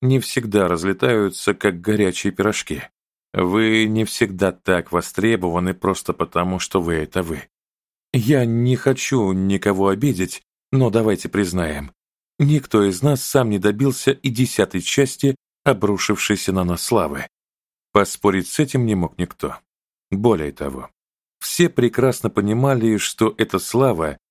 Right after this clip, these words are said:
не результат упорной работы или таланта, но обстоятельства, свалившиеся с неба.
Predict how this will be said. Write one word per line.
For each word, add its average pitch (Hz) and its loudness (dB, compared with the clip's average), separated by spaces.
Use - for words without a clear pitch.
не 113 2
результат 110 2
упорной 107 0
работы 98 0
или 98 0
таланта, 95 -2
но 101 2
обстоятельства, 120 -2
свалившиеся 90 -2
с - -10
неба. 80 -6